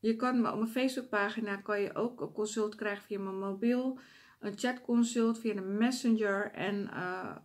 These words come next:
persoonlijke readings kan je ook krijgen.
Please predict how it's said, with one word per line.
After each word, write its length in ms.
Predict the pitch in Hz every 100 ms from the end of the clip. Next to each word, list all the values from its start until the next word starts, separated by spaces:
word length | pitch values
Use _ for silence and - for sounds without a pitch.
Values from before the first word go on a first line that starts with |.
| _ _ _
persoonlijke 500 | 220 226 226 226 208
readings 500 | 208 226 247 247 -
kan 140 | 233
je 120 | 233
ook 120 | - -
krijgen. 720 | 226 220 226 226 214 226